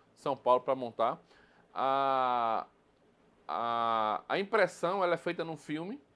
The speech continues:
depois é jogado um pó em cima desse filme, e depois é feita a cura desse pó. O pó é esse aqui que eu vou mostrar pra vocês. Então, o que acontece?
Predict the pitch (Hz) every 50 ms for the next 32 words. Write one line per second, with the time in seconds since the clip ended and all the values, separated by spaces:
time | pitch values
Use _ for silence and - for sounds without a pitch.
0 | _ _ _ _ _ _ _ _ _ _ _ _ _ - 135 175 180 170 - 180
1 | 190 180 170 180 175 185 202 175 170 175 175 180 196 190 170 - - 170 190 214
2 | 208 190 - - 180 170 170 160 160 156 - 160 156 - 147 139 143 147 175 220
3 | - _ _ _ _ _ _ _ _ - - 156 175 175 - 175 175 190 180 -
4 | - 185 185 - 208 - - - - 202 220 226 214 202 196 196 196 - 185 -
5 | - 147 147 160 190 - _ _ _ _ - - 156 - - 160 170 185 180 -
6 | 165 151 170 165 160 160 156 170 135 127 135 139 131 - 151 156 156 - - -
7 | _ _ _ _ _ _ _ _ - 170 175 180 - 214 208 233 220 208 160 127
8 | 123 - -